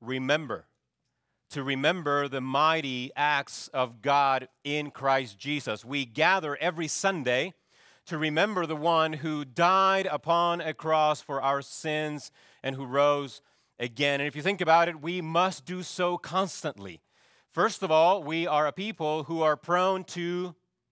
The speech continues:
forget. We are prone to forget, so we must be here every Sunday to remember the mighty acts of God. And then on top of that, you add the fact that you look around the world and what do you see? You see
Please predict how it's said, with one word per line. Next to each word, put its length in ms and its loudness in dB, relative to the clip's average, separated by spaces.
forget. 680 0
We 160 0
are 100 4
prone 460 0
to 160 -8
forget, 580 -2
so 120 -6
we 140 0
must 320 4
be 160 -4
here 380 0
every 240 2
Sunday 480 0
to 100 -6
remember 760 0
the 100 2
mighty 480 4
acts 340 2
of 260 -4
God. 280 2
And 140 -4
then 180 4
on 120 0
top 240 2
of 120 -6
that, 280 4
you 140 -8
add 240 0
the 80 -6
fact 480 -2
that 220 2
you 120 -4
look 160 0
around 240 4
the 80 -4
world 340 2
and 80 -6
what 120 0
do 60 -4
you 120 -8
see? 260 -8
You 160 -10
see 380 -6